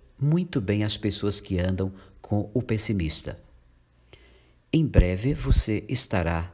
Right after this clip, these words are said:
tão pessimista quanto ele. Se você se sente um pouco pessimista com relação a algumas correntes da sociedade, é justificável. Você tem que ser inteligente o bastante para perceber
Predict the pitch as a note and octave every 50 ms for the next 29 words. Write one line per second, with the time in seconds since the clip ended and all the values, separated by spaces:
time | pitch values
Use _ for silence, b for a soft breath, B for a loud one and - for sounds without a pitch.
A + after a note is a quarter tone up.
0 | - - - - F#3 G3 F#3+ F#3+ E3+ - - B2+ G2+ G2 G#2+ G#2+ - - B2 -
1 | - C3+ B2 - D3 A#2 F2+ E2 D#2 D#2+ - - - - - - - - _ _
2 | _ _ _ _ _ _ B B B B B B B B B B B B B B
3 | - - G2 F2 E2+ F#2+ F2 - - B2 A#2+ - A2+ G2+ - - G#2 F#2+ F#2 -
4 | G2 E2+ D#2+ - - A2+ A2+ - - - - F#2 - - F2 D#2+ F2 A2 A#2+ -
5 | - - - E2 D#2+ - F2 E2+ F2+ E2+ E2+ E2 E2 - - G2+ F#2 - - -
6 | G#2 F#2 E2+ E2 E2 G2+ A#2 A2+ G2 F2+ F2 - - - B B B B B B
7 | B B - F2+ D2+ D2+ G2+ B2 B2+ B2 B2+ - E2+ E2 D#2+ E2 - - E2+ -
8 | - F#2 D#2 D#2 D#2+ F#2 G#2+ A2+ A2 F#2+ F2 D#2+ D2 - B B B B B B
9 | B F#2+ F#2 G2 A2+ - - C3+ - D#3 D3+ - A2+ A2 G2+ E2+ D#2 C#2+ - -
10 | - - _ _ _ _ _ _ _ _ _ B B B B B B B B B
11 | B A2 A2 - - A#2+ A#2+ - - A2+ B2 C3 C#3 - - - - - A2 G#2
12 | G2+ - - - - - - - - - G#2 G2 F#2+ G2+ F#2+ F#2+ G2 F#2 G#2 G#2+
13 | G2+ - G#2+ G2 A2 A2 - - - B2 C#3+ D#3 - - - - F2+ F2+ F#2 -
14 | G#2 G2 - - A2 G2 G2 A2 C3 D3 - - - -